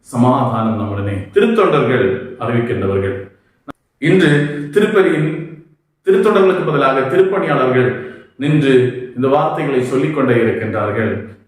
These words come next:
திருப்பணியாளர்கள் குருவுக்கும் மக்களுக்கும் இடையில் நடுநிலையாளர்களாக நின்று கொண்டு, குருவும் மக்களும் செய்ய வேண்டியதை நமக்கு நினைவுறுத்துகின்றார்கள். குறிப்பாக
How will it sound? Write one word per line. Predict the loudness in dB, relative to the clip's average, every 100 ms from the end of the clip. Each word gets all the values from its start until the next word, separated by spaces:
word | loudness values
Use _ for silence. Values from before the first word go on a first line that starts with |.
| _
திருப்பணியாளர்கள் | 0 2 4 2 2 0 0 0 -2 -4 -8 -14 -20 _ _ _ _ _ _ _ _ -4
குருவுக்கும் | 4 6 6 0 -2 -2 -4 -10 -14
மக்களுக்கும் | -6 -2 2 4 4 2
இடையில் | 2 4 4
நடுநிலையாளர்களாக | 2 2 2 2 2 2 0 0
நின்று | 2 2
கொண்டு, | 2 2
குருவும் | 2 2 2 4 4 2 -4 -10 -12 -6
மக்களும் | -2 0 2 2
செய்ய | 2 4
வேண்டியதை | 4 2 -2
நமக்கு | -2 -4 -2
நினைவுறுத்துகின்றார்கள். | 0 0 0 -4 -6 -6 -6 -4 -6 -8 -12
குறிப்பாக | -4 -2 0 0 0 -2 -4